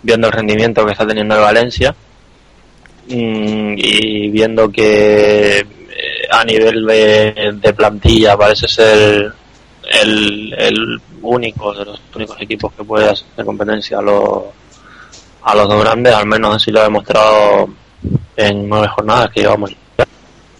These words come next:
Y bueno, todavía es un poco pronto para, para conclusiones de este tipo, pero, pero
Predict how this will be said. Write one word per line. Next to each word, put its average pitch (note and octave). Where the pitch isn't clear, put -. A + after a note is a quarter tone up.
Y B2+
bueno, A2+
todavía G#2+
es A#2
un B2
poco B2
pronto A2+
para, G#2+
para A2
conclusiones A2
de -
este -
tipo, B2+
pero, G2+
pero G#2